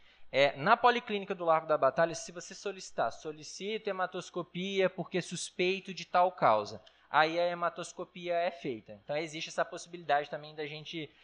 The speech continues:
lançar mão dessa ferramenta que a gente tem à disposição. Agora, índices hematimétricos. Eu falei pra vocês que a gente tem que diagnosticar anemia pela hemoglobimetria, dosagem da hemoglobina. E tem os valores de referência por sexo e faixa etária.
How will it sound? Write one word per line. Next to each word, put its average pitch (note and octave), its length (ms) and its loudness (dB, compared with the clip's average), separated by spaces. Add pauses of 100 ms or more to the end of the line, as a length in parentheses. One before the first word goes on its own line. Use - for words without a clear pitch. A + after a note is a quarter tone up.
(140)
lançar D3 380 -4
mão C#3+ 200 -4
dessa D3+ 240 -2
ferramenta D3+ 500 -4
que - 100 -10
a D3+ 60 -4
gente C#3+ 260 -12
tem D3 120 -6
à D3 40 -4
disposição. D#3+ 640 -10 (880)
Agora, C#3+ 340 6
índices A3 420 -2
hematimétricos. G3 1000 -2
Eu - 60 -20
falei F#3+ 180 4
pra G3+ 120 -2
vocês G#3 280 -4
que - 60 -10
a A3 40 -10
gente A3 120 -14
tem G#3 140 -6
que F#3+ 40 -16
diagnosticar F#3 460 0
anemia F3 340 0 (260)
pela G3 180 4
hemoglobimetria, G#3 880 0
dosagem D3 480 2
da E3 80 -8
hemoglobina. E3 680 -6 (680)
E - 60 -16
tem C3+ 160 -6
os B2 120 -6
valores C3+ 280 0
de C3 80 -6
referência C#3 480 -4
por - 140 -12
sexo - 400 -2
e - 20 -10
faixa D#3 340 -2
etária. G2 300 -4